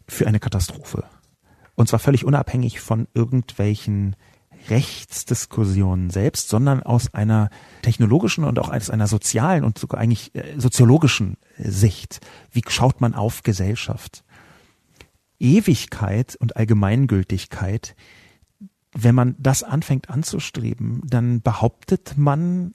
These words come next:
es gäbe einen Idealzustand der Gesellschaft, der sich nicht verändert.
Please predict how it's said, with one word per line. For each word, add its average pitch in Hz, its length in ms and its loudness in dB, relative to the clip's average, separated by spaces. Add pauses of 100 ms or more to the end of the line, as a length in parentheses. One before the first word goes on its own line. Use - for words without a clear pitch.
(140)
es - 300 -2
gäbe 117 360 0
einen 196 520 2
Idealzustand 139 1040 0
der 131 100 0
Gesellschaft, 113 680 -4
der 120 80 -2
sich - 180 -12
nicht 120 360 0
verändert. 139 600 -4